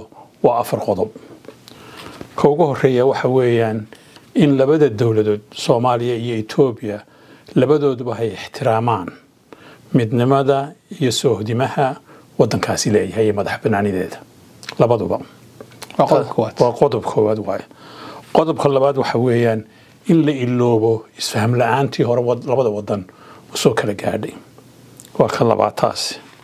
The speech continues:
Speaker 1: Qodobka saddexaad waxa weeye inay Soomaali oggolaato in Itoobiya ciidamadeedu dhiig hur iyo naf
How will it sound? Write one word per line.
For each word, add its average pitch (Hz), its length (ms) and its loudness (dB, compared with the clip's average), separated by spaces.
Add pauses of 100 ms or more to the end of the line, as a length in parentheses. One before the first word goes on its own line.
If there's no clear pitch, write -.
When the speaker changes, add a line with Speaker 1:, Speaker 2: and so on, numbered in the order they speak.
(420)
Speaker 1:
Qodobka 135 300 2
saddexaad 113 360 2
waxa 143 220 2
weeye 131 500 2 (440)
inay 160 200 4
Soomaali 117 600 -2
oggolaato 117 960 0 (760)
in 147 260 4
Itoobiya 135 800 0
ciidamadeedu 123 960 0 (580)
dhiig 135 320 4
hur 160 400 0
iyo 139 240 0
naf 117 220 -4